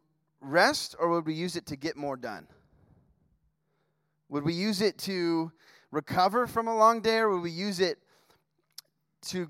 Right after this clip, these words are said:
get more hurried, to, to be more busy, to get more stressed out, right? The reality is, when we live in, we live in a world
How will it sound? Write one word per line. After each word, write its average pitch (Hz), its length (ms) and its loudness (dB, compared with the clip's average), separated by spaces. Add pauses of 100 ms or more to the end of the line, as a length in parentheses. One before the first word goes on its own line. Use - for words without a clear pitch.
(140)
get 175 300 0 (1400)
more 156 240 0
hurried, 151 520 -6 (220)
to, 135 100 -12 (220)
to 139 220 -6
be 147 180 -8
more 156 220 0
busy, 131 540 -6
to 123 400 -4 (840)
get 151 200 4
more 139 200 -2
stressed - 560 -4
out, 98 200 -4 (720)
right? 131 240 4 (1400)
The 170 100 -4
reality 214 460 4
is, 196 240 2 (260)
when 190 120 0
we 185 100 4
live 214 380 6
in, 190 360 -2 (1200)
we 175 120 -2
live 254 140 0
in 269 80 2
a 214 40 6
world 202 380 6